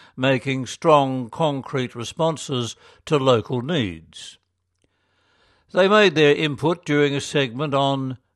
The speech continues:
being a missionary church, Annette explained. Our students were really surprised at the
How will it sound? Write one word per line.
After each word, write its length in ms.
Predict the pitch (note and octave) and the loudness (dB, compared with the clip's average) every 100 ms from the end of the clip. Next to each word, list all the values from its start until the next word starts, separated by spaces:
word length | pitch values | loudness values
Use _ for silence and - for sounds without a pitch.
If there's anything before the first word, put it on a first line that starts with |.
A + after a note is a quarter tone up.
| - | -10
being 380 | B2+ D#3+ C#3+ C3+ | 0 2 2 2
a 80 | C#3 | -2
missionary 600 | C3 C3 G2 C3+ D3 D3 | -2 -4 -4 -6 -4 -4
church, 560 | - F#3 G2 - - | 0 2 0 -4 -12
Annette 320 | - B2 C3 A2 | -8 -2 -2 -2
explained. 760 | G#2 - C#3+ D3 E3 F#3 F#3 _ _ _ _ _ D3+ | -6 -4 0 0 0 -6 -12 _ _ _ _ _ 0
Our 200 | D3+ C#3 | 2 2
students 680 | - C#3 A#2+ D3+ F3+ - | 0 -2 0 -4 -6 -8
were 160 | C3+ C3 | -4 -2
really 360 | B2+ C#3+ C#3 | 0 0 0
surprised 680 | B2+ - - F3+ B2+ A#2+ - | -2 -8 -4 2 2 2 -2
at 140 | C3+ - | -8 -4
the 300 | C3+ B2+ | -2 -2